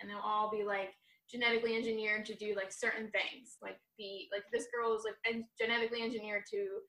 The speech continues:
be a gardener. Like, I don't know how you do that, but. So anyways, of course, she's, like, she gets, like,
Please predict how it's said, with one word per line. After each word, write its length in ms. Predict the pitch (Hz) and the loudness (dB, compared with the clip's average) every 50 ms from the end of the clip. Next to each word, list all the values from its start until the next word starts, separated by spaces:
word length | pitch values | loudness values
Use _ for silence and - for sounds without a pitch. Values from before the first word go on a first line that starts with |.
| _ _ _ _ _ - | _ _ _ _ _ -6
be 200 | 247 240 233 220 | -4 0 2 2
a 120 | 214 220 | 2 4
gardener. 560 | 220 214 214 202 196 190 - - - - - - - - - | 4 6 6 6 6 4 2 -4 -8 -8 -10 -12 -18 -18 -12
Like, 120 | 220 202 | -10 -8
I 40 | 208 | -6
don't 100 | 208 208 | -6 -6
know 60 | 196 | -6
how 220 | 190 185 185 185 185 | -6 -6 -8 -6 -8
you 80 | 185 190 - | -8 -10 -10
do 60 | - 180 - | -12 -10 -10
that, 260 | - - - - - | -8 -10 -10 -12 -12
but. 120 | - 123 123 - _ _ _ _ _ _ _ _ _ _ _ _ _ _ _ _ _ _ _ _ _ _ _ _ _ _ _ _ _ _ _ _ _ _ _ _ _ _ _ _ _ _ _ _ _ _ _ _ _ | -12 -12 -12 -12 _ _ _ _ _ _ _ _ _ _ _ _ _ _ _ _ _ _ _ _ _ _ _ _ _ _ _ _ _ _ _ _ _ _ _ _ _ _ _ _ _ _ _ _ _ _ _ _ _
So 120 | - 302 | 0 2
anyways, 260 | 285 285 269 262 240 | 2 6 6 6 6
of 120 | 247 233 - | 4 4 4
course, 300 | 254 247 233 233 - - | 4 4 6 4 2 -2
she's, 180 | 233 220 208 | -4 -4 -2
like, 240 | - 202 196 190 - - - - _ _ _ _ _ _ _ _ _ _ _ _ - - - - _ _ _ _ _ | 2 2 2 2 0 -6 -14 -20 _ _ _ _ _ _ _ _ _ _ _ _ -20 -20 -20 -20 _ _ _ _ _
she 680 | _ - - 240 233 226 220 214 214 208 202 - - - _ _ _ _ _ _ _ - _ 233 214 | _ -10 -6 -4 -2 -2 -2 -2 -2 -2 -4 -6 -6 -10 _ _ _ _ _ _ _ -16 _ -10 -2
gets, 640 | - 226 220 220 220 - - - - - - - - - _ - 226 - _ _ _ _ _ - - - - - - - _ _ _ _ _ _ _ _ _ | 0 0 0 0 -2 -8 -12 -14 -14 -16 -16 -18 -20 -20 _ -20 -20 -20 _ _ _ _ _ -12 -12 -12 -12 -14 -18 -20 _ _ _ _ _ _ _ _ _
like, 160 | 226 208 196 | -6 -6 -6